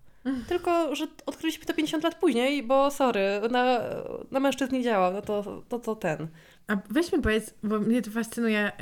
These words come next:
Speaker 1: y, ty wiedziałaś przed lekturą tej książki o tym, że jakby wraz z, z, ze zmieniającym się cyklem, y, masz różny poziom odporności na choroby?
Speaker 2: E, nie, nie wiedziałam.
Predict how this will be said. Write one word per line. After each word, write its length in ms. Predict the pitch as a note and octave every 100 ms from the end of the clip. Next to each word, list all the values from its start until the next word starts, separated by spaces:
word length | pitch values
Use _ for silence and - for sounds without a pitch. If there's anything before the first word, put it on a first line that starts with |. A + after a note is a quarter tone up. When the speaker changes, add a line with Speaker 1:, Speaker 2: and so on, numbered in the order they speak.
| G#3+
Speaker 1:
y, 40 | G#3+
ty 120 | A3
wiedziałaś 440 | A3 A3 A3+ A3
przed 380 | A3 - G#3+ -
lekturą 480 | - G#3+ G#3 A3 G#3+
tej 160 | G#3+ G#3
książki 440 | - G#3+ - G3
o 120 | G3+
tym, 240 | G3+ G#3+ G#3
że 400 | G#3 G3+ G3+ G3
jakby 280 | G#3 F#3+ G#3
wraz 720 | G3 G3 G#3+ G#3+ G#3 - -
z, 20 | G3+ G#3 G#3 G3+
z, 440 | - - - -
ze 300 | G#3 G3 G#3+
zmieniającym 640 | G3+ A3 G#3+ G#3+ G#3+ G#3 G3+
się 140 | G#3
cyklem, 460 | G#3 G#3+ G#3 G#3+ C#4 - - - - - - G#3 G#3
y, 40 | G3+
masz 300 | G#3 G#3 -
różny 640 | A3+ A3+ G#3 G#3+ G#3 G#3 G3
poziom 240 | G#3+ G#3
odporności 720 | G3 G3+ G#3+ G#3 G3 G3 - G3+
na 400 | F#3+ F#3+ F#3+ F#3+
choroby? 300 | G3+ F#3+ B3 G#4+ _ - - - _ _ -
Speaker 2:
E, 260 | F3+ F3
nie, 440 | F#3 G3+ D#3+ F3+ D4 - _ _ _ -
nie 100 | G3+
wiedziałam. 440 | A#3 A#3 D#3 D3